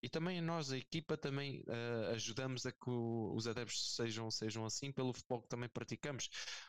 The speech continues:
Somos uma equipa muito, muito trabalhadora, muito aguerrida, eh, e principalmente em casa, com a força dos nossos, dos nossos adeptos, ehm, lutamos, lutamos muito, eh,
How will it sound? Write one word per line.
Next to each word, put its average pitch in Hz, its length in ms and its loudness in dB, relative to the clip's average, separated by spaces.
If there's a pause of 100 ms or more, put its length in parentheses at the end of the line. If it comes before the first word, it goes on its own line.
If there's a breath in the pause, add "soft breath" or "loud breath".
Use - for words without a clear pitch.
Somos 110 320 0
uma 113 140 0
equipa 113 340 -2
muito, 113 360 -2
muito 117 220 -2
trabalhadora, 113 600 2
muito 113 260 -2
aguerrida, 107 560 2 (460 loud breath)
eh, 95 680 0
e 101 80 0
principalmente 117 640 -2
em 110 80 -6
casa, 120 300 -2
com 117 200 0
a 113 60 0
força 120 320 0
dos 107 180 -2
nossos, - 420 -2 (100)
dos 104 120 -4
nossos 107 240 -2
adeptos, 110 360 -2 (440 loud breath)
ehm, 113 760 -2 (220)
lutamos, 113 500 -2
lutamos 117 400 0
muito, 131 380 -4 (140)
eh, 98 480 0